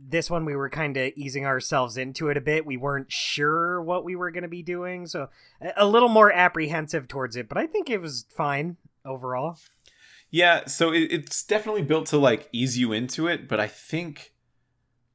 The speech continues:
Speaker 2: both of them are, like, or, or sorry, th-,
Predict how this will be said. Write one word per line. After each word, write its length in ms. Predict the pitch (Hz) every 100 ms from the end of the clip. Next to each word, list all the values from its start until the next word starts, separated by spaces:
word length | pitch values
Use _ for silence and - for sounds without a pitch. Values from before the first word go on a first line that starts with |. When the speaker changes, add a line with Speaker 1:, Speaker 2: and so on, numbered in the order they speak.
| _ -
Speaker 2:
both 340 | 101 135 -
of 180 | 95 -
them 340 | 87 76 - -
are, 140 | - 92
like, 520 | 90 85 80 - _ _ _ _ _ _ -
or, 140 | 123 -
or 80 |
sorry, 320 | 127 117 95 90
th-, 420 | - - 123